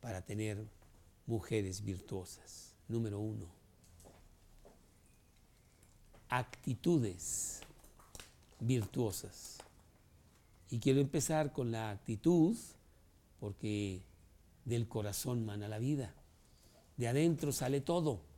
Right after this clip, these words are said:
Todo lo que haces afuera, pues, viene primero de adentro. Entonces, tus actitudes son las que hay que ponerle mucho más atención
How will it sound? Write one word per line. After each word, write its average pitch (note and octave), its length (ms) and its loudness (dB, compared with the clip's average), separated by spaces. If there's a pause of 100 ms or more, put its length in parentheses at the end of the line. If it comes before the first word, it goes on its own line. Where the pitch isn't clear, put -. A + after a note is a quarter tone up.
(1000)
Todo A#2+ 220 -2
lo C3 120 0
que C#3 120 -2
haces C3+ 240 -2
afuera, C3 580 0 (560)
pues, G2 140 -8
viene G2+ 280 -4
primero G2 460 -6
de F#2 80 -10
adentro. G#2+ 460 -6 (580)
Entonces, A2+ 480 -2
tus B2+ 380 2
actitudes D#3 840 0 (300)
son A2+ 360 -2
las G#2 200 -4
que F#2 380 -6 (260)
hay G#2 140 -6
que A2 140 -4
ponerle G#2+ 440 0
mucho A#2 380 -2
más G2 240 -4
atención A2 680 -2